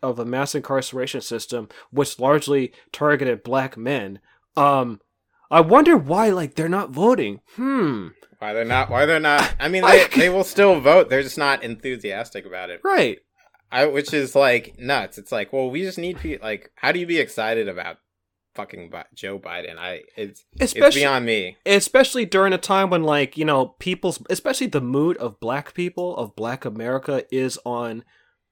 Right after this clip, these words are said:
Speaker 1: police violence.
Speaker 2: Yeah.
Speaker 1: Like,
Speaker 2: And,
Speaker 1: th-,
Speaker 2: and as
Speaker 1: that's where the pulse
Speaker 2: yeah.
Speaker 1: is at. And how is Bi-, like, Biden is, like, he's not even just out of touch. Like, he's the reason why for
Speaker 2: He's
Speaker 1: the
Speaker 2: part
Speaker 1: pulse.
Speaker 2: of the problem.
Speaker 1: He's part of the problem.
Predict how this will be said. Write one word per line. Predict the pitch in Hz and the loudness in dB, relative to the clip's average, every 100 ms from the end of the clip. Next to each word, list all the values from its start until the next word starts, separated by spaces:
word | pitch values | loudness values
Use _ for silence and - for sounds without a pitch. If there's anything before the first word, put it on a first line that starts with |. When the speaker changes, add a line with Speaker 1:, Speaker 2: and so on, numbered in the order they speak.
| _ _ - | _ _ -2
Speaker 1:
police | 156 127 127 - | -2 0 -4 -4
violence. | 107 117 110 82 87 - - _ _ _ | -6 -6 -6 -10 -12 -10 -10 _ _ _
Speaker 2:
Yeah. | 113 117 95 90 | -10 -8 -6 -2
Speaker 1:
Like, | 143 147 143 | 4 4 4
Speaker 2:
And, | 147 | 2
Speaker 1:
th-, | 131 | -2
Speaker 2:
and | 143 | -2
as | 147 135 - | -2 -4 0
Speaker 1:
that's | 151 160 | 2 4
where | 175 | 0
the | 151 | -4
pulse | - 170 170 - | -2 0 0 -2
Speaker 2:
yeah. | 131 | -6
Speaker 1:
is | 120 | -6
at. | 98 87 - | -8 -10 -6
And | 147 143 135 135 _ _ | -2 -2 -2 -6 _ _
how | - 170 175 175 | 2 6 6 6
is | 143 | -2
Bi-, | 117 - 143 147 | -6 -2 -2 2
like, | 165 143 - _ _ - | 4 2 -2 _ _ 2
Biden | 190 233 220 | 6 6 4
is, | 208 170 | 2 0
like, | 180 160 - _ _ _ 170 _ - _ - 190 | -2 -2 -6 _ _ _ -20 _ -20 _ -14 -10
he's | 208 320 | -4 0
not | 359 254 | 4 4
even | 170 | 4
just | 156 - | 0 2
out | 156 165 | 4 4
of | 127 | 2
touch. | - - 208 - | -4 -2 -2 0
Like, | 147 127 _ _ _ _ | -2 -2 _ _ _ _
he's | - 269 | 0 2
the | 214 | 2
reason | 165 175 165 135 | 4 4 2 2
why | 139 156 151 | 4 4 4
for | 147 | -2
Speaker 2:
He's | 131 | -6
Speaker 1:
the | - | -4
Speaker 2:
part | - 120 | 0 0
Speaker 1:
pulse. | 123 | 0
Speaker 2:
of | 107 | -6
the | |
problem. | - 117 117 98 214 | -8 -8 -10 -6 -6
Speaker 1:
He's | 233 | -2
part | - 262 247 | 6 8 8
of | - | 6
the | |
problem. | 247 285 147 92 | 4 4 4 -2